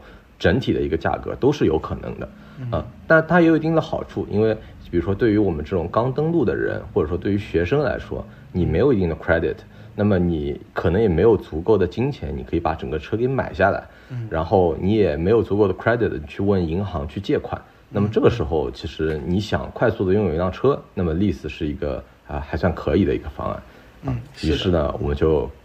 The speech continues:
Speaker 1: 搞了一辆车。啊，当然这里开车呢，我觉得，呃，跟中国非常的不一样。啊，
Speaker 2: <laughs>
Speaker 1: 那首先就是这里我至今没有见到过一辆那个电动车。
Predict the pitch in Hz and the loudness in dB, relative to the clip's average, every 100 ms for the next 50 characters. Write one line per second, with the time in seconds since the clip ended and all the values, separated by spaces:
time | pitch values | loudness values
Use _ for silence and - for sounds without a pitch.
0 | - - 76 73 73 76 73 - 67 - | -10 2 4 4 2 0 -2 -6 -8 -10
1 | - - _ 82 - - 127 139 175 127 | -20 -20 _ -10 -10 0 2 4 4 2
2 | - 131 147 180 165 98 78 78 80 82 | 2 2 2 2 2 2 0 0 0 0
3 | - - - _ 78 76 73 71 95 90 | -4 -16 -20 _ -6 -4 -4 -4 0 2
4 | 110 98 78 78 - - - 151 - 69 | 0 2 2 2 -2 -14 4 4 4 -6
5 | 65 85 - 69 - _ _ - 73 - | -8 -10 -8 -12 -12 _ _ -8 -8 -8
6 | 165 - - 80 - 78 143 151 127 - | -12 -12 -6 -4 2 4 4 4 4 2
7 | - - - _ - 147 104 73 - - | -4 -6 -16 _ 2 4 4 0 -4 -12
8 | - 82 76 - - - - 113 107 131 | 2 4 4 -2 -14 -20 -4 -2 0 0
9 | 131 92 98 92 107 90 92 82 85 98 | 0 2 4 4 4 4 4 4 6 4
10 | - - - _ 82 76 - - 87 76 | 2 -6 -20 _ -4 -4 -2 0 2 0
11 | - | -2